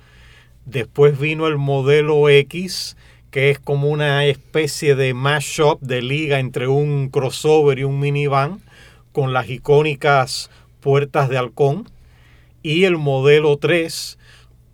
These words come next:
porque por los volúmenes en que se ha fabricado, que ya inclusive se está vendiendo más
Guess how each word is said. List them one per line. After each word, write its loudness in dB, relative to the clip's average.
porque 0
por -2
los 0
volúmenes 0
en -8
que -8
se -4
ha 0
fabricado, -2
que -6
ya -2
inclusive -4
se -8
está -2
vendiendo -6
más -2